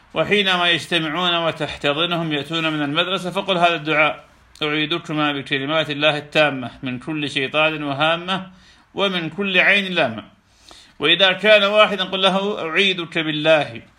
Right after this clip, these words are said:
أعيذك بكلمات الله التامة من كل شيطان وهامة ومن كل عين لامة".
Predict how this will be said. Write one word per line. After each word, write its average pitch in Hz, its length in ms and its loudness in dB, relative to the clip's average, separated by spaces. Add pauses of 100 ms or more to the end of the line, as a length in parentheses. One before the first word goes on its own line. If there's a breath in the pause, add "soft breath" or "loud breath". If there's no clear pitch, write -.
أعيذك 170 420 0
بكلمات 156 580 -2
الله 151 220 2
التامة 185 600 0
من 160 160 -6
كل 160 260 -6
شيطان 147 480 -2
وهامة 185 600 0 (460 loud breath)
ومن 165 400 0
كل 165 400 -4
عين 175 640 0
لامة". 123 420 -2